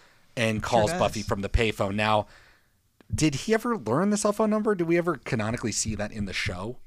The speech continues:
Speaker 1: Like, does Buffy
Speaker 2: No.
Speaker 1: give him the cell phone? That
Speaker 2: He
Speaker 1: seems like
Speaker 2: must
Speaker 1: a,
Speaker 2: have.
Speaker 1: that seems like too much. I wouldn't do that. But
Speaker 2: No.
Speaker 1: I don't know. I guess so.
Speaker 2: I
Speaker 1: Um,
Speaker 2: like to
Speaker 1: Michael
Speaker 2: believe
Speaker 1: w-
Speaker 2: that it's written in Xander's apartment somewhere, and he just stared at it until he
Speaker 1: Mm.
Speaker 2: remembered, like, <laughs>
Speaker 1: Remembered
Speaker 2: wrote it
Speaker 1: the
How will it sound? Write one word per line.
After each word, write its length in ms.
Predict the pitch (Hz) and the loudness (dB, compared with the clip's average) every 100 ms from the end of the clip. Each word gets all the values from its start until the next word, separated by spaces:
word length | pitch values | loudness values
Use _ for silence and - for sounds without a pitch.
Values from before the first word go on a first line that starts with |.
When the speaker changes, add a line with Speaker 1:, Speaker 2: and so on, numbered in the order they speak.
| - - | -12 -2
Speaker 1:
Like, 180 | 117 | 0
does 160 | 160 143 | 0 2
Buffy 260 | 143 143 143 | 2 2 0
Speaker 2:
No. 140 | 139 - | -2 -2
Speaker 1:
give 360 | 110 127 147 - - | 2 2 0 -10 -16
him 380 | - 151 151 160 | -2 0 2 2
the 160 | 160 139 | 4 6
cell 180 | 139 131 | 6 4
phone? 260 | 151 165 - 165 | 0 -2 -2 4
That 100 | 180 | 4
Speaker 2:
He 60 | |
Speaker 1:
seems 220 | 208 208 185 | 6 4 6
like 160 | 247 | 6
Speaker 2:
must 100 | 135 | 6
Speaker 1:
a, 20 | 339 | 2
Speaker 2:
have. 300 | 381 339 311 _ _ _ _ - | 0 -2 -6 _ _ _ _ -8
Speaker 1:
that 120 | 120 | -4
seems 200 | - 151 | -2 0
like 140 | 123 - | 0 0
too 140 | 117 | -2
much. 260 | 95 80 107 | -2 -4 -4
I 60 | |
wouldn't 260 | 101 98 92 | -2 -4 -6
do 140 | 90 | -10
that. 240 | 69 64 - _ _ _ - | -12 -18 -20 _ _ _ -16
But 140 | 87 73 | -10 -8
Speaker 2:
No. 160 | 52 - _ - - - - - | -10 -14 _ -20 -18 -18 -18 -12
Speaker 1:
I 80 | 98 | -8
don't 100 | 95 | -8
know. 140 | 95 92 | -10 -8
I 60 | |
guess 140 | 98 - | -6 -2
so. 240 | 107 92 - - - | 0 -2 -6 -6 6
Speaker 2:
I 100 | 269 | 8
Speaker 1:
Um, 40 | |
Speaker 2:
like 160 | 320 - | 10 8
to 60 | |
Speaker 1:
Michael 120 | 359 330 | 6 6
Speaker 2:
believe 160 | 311 | 6
Speaker 1:
w- 100 | 285 | 6
Speaker 2:
that 40 | 262 | 6
it's 120 | 233 | 6
written 340 | 247 247 262 247 | 4 4 2 4
in 340 | 240 233 220 | 6 6 4
Xander's 340 | 185 202 202 180 | 2 2 2 0
apartment 380 | - 175 220 | 2 2 2
somewhere, 320 | 220 240 247 233 | 2 4 4 4
and 100 | 190 | 4
he 60 | |
just 180 | 175 - | 2 0
stared 240 | 185 160 | 2 4
at 80 | 160 | 4
it 40 | 151 | 2
until 240 | 156 165 | -2 -2
he 100 | 156 | 0
Speaker 1:
Mm. 280 | 127 120 117 | -2 -4 -2
Speaker 2:
remembered, 420 | 170 156 156 156 185 | -2 -2 -2 -2 -2
like, 100 | 220 | 2
<laughs> 20 | |
Speaker 1:
Remembered 220 | 214 185 | 4 6
Speaker 2:
wrote 160 | 190 | 6
it 20 | |
Speaker 1:
the 60 | 190 | 6